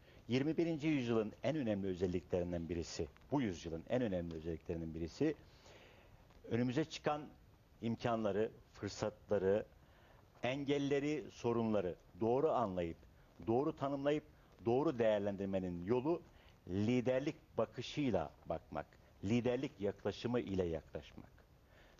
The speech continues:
Bu yüzyılın en önemli özelliği liderlik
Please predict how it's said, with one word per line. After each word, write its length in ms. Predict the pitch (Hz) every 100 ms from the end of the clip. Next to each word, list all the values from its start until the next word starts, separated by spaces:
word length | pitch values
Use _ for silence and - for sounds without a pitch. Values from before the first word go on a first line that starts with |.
| -
Bu 100 | 151
yüzyılın 420 | 143 104 95 98 -
en 140 | 127
önemli 340 | 113 92 85 85
özelliği 680 | 80 85 80 82 113 147 - - - - -
liderlik 420 | 107 104 110 135